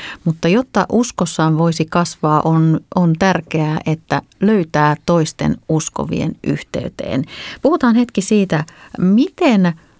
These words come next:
kääntynyt muslimi yleensä voi löytää tai päästä muiden kristittyjen yhteyteen.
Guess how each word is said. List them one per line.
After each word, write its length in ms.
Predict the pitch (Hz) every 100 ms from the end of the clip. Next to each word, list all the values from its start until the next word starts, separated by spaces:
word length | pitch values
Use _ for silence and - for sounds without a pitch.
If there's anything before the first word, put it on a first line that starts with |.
| _ - - - - -
kääntynyt 760 | 220 233 165 165 156 143 - -
muslimi 720 | 170 170 160 135 131 123 - - _ _ -
yleensä 540 | 233 175 147 - 139 - - -
voi 220 | 185 240 180
löytää 460 | 165 160 160 - -
tai 180 | 170 196
päästä 460 | 208 202 170 - 147
muiden 380 | 160 151 120 -
kristittyjen 680 | 135 - - _ 69 76 -
yhteyteen. 640 | - - - - - -